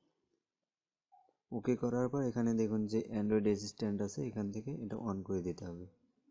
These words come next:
ওকে, ওকে করার পর ব্যাক আসলাম, ব্যাক আসার পর আবার ক্লিক, clear all-এ ক্লিক করি। তো এখান থেকে দেখুন যে আমার অ্যাপসগুলোর ক্যাশ ক্লিয়ার হয়ে যাচ্ছে।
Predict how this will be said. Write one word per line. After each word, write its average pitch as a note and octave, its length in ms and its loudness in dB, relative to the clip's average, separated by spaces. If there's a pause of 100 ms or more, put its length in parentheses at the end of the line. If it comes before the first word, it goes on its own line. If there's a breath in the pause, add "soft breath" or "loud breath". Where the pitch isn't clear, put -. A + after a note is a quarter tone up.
(720)
ওকে, F#2 400 -6 (840)
ওকে A#2 240 -2
করার B2 240 2
পর B2+ 140 2
ব্যাক A2 220 6
আসলাম, A#2+ 400 -2 (1400 loud breath)
ব্যাক A2+ 220 8
আসার A#2+ 240 4
পর C#3 160 2
আবার A2+ 240 4 (100)
ক্লিক, A2 260 2 (480)
clear A#2 320 6 (100)
all-এ A#2+ 160 4 (200)
ক্লিক G2 280 2
করি। F#2 180 -2 (540 soft breath)
তো A#2+ 100 6
এখান B2+ 240 6
থেকে C3+ 200 4
দেখুন A#2+ 360 2
যে A#2+ 140 4
আমার A2+ 260 4 (100)
অ্যাপসগুলোর A2 640 2 (520)
ক্যাশ A#2+ 300 2
ক্লিয়ার A2 340 6
হয়ে G#2 120 4
যাচ্ছে। G2 360 -2